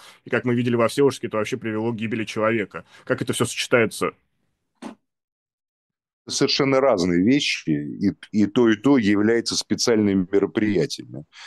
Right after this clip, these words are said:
Speaker 2: Э, сталинизм, как бы его делают вот этими какими-то маргинальными памятниками и такими как бы уступками.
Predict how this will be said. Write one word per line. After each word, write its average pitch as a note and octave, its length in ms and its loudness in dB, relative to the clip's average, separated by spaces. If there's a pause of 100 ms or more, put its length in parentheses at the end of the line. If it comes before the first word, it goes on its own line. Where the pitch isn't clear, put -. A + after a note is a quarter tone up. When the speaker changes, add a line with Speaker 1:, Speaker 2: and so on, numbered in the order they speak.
(380)
Speaker 2:
Э, G2 340 2
сталинизм, B2 920 2
как A2 360 -4
бы A2 140 2
его A2+ 200 4
делают A2+ 440 2
вот G2+ 280 0
этими G#2+ 320 0
какими-то A2 360 -2
маргинальными G#2 680 2
памятниками F2 920 -2 (400)
и F#2 120 0
такими G2+ 400 0
как F#2+ 240 -2
бы G2 80 2
уступками. F#2+ 920 -2